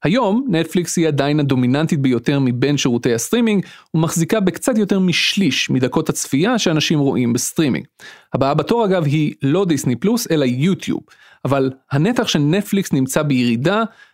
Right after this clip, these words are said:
והנתח של כל האחרות נמצא בעלייה. בקיצור, נטפליקס נמצאת בבעיה של ממש.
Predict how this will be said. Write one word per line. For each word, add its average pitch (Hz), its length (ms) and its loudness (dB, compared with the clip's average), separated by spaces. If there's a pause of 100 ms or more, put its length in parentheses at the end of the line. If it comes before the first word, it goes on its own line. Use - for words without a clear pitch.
(120)
והנתח 123 340 0
של 135 160 -2
כל 156 240 0
האחרות 147 600 -2
נמצא 147 380 0
בעלייה. 117 460 0 (440)
בקיצור, 294 460 0 (300)
נטפליקס 226 720 -2
נמצאת 185 380 0
בבעיה 131 580 0
של 151 180 -2
ממש. 120 640 -2